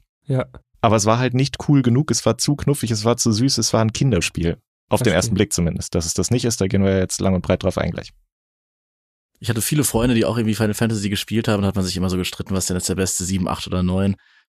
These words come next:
Speaker 3: Den Leuten hat's auch wirklich, wie Sebastian, äh, Dodo eben schon gesagt hat, nicht so gut gefallen, dass die Character Models irgendwie so knuffig und süß waren. Also ich kann das dem auf jeden Fall nur beipflichten.
Speaker 1: Mhm, mhm. Ja, macht schon irgendwie Sinn.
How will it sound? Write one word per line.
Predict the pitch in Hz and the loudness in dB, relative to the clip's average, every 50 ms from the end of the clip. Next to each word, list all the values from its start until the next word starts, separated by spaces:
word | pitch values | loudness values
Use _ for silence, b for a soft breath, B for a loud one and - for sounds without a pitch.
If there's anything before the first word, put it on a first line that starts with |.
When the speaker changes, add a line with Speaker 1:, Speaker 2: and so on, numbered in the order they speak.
| _ _ _ _ _ - | _ _ _ _ _ -2
Speaker 3:
Den | - 110 | 0 2
Leuten | 110 113 123 123 147 | 2 2 2 2 0
hat's | 139 123 - | -2 0 0
auch | 92 120 123 127 | -2 -2 -2 -4
wirklich, | 131 123 - 143 135 - - - - - | -4 -2 -2 -2 -2 -4 -6 -10 -6 -2
wie | 120 127 131 123 120 - - | 0 0 0 0 -2 -4 -4
Sebastian, | - 117 107 117 - - 127 120 110 95 | -4 -2 -2 -2 0 0 0 0 2 2
äh, | 101 110 | 0 0
Dodo | 107 113 113 113 | 2 2 2 2
eben | 104 107 | 2 0
schon | 107 - 123 | 0 0 0
gesagt | 113 107 101 110 104 - - | 0 0 0 0 -2 -2 -2
hat, | 117 107 107 98 - - - _ _ _ - | -2 -2 -2 -2 -6 -10 -16 _ _ _ 0
nicht | 117 123 - | 0 0 0
so | - 131 | 0 -2
gut | 117 127 - | -2 -4 -2
gefallen, | - 120 - - 123 123 | -4 -4 -2 0 2 2
dass | 120 117 | 2 0
die | - - | -2 -2
Character | 120 - 120 123 123 123 - 131 | -2 0 2 2 2 0 0 2
Models | 120 117 117 120 120 110 - | 2 2 2 2 0 0 0
irgendwie | 92 113 113 107 117 | 0 0 0 2 0
so | 113 107 110 110 110 110 110 - _ - | 0 2 2 2 2 0 -2 -4 _ -16
knuffig | - - - 139 135 - 127 110 - | -6 -2 0 0 2 2 0 0 0
und | 117 113 | 0 0
süß | 101 101 113 120 - - - | 0 2 2 2 2 0 0
waren. | 95 92 92 92 95 95 78 | 0 0 2 0 0 -2 -2
Also | 78 95 101 | -2 -2 -2
ich | 95 - | -2 0
kann | - 120 | 0 0
das | 113 107 104 - - - - - | 2 0 0 -4 -8 -6 -4 -2
dem | 110 | 0
auf | 104 101 | 0 0
jeden | 113 110 | 0 0
Fall | 104 110 | 0 0
nur | 104 101 | 0 0
beipflichten. | 95 104 101 98 - - 90 95 - - 95 95 - _ _ _ _ | 0 0 0 -2 -2 -4 -4 -4 -4 -4 -6 -6 -8 _ _ _ _
Speaker 1:
Mhm, | - 139 127 123 131 131 131 123 | -2 0 2 2 2 2 0 0
mhm. | 127 131 123 127 131 135 | 0 0 0 2 2 2
Ja, | 139 156 165 | 2 2 2
macht | 175 180 202 - - | 2 0 0 0 -2
schon | - 208 | -2 0
irgendwie | 165 170 196 202 196 208 | 0 2 2 2 2 2
Sinn. | 196 - 170 123 | 2 2 0 0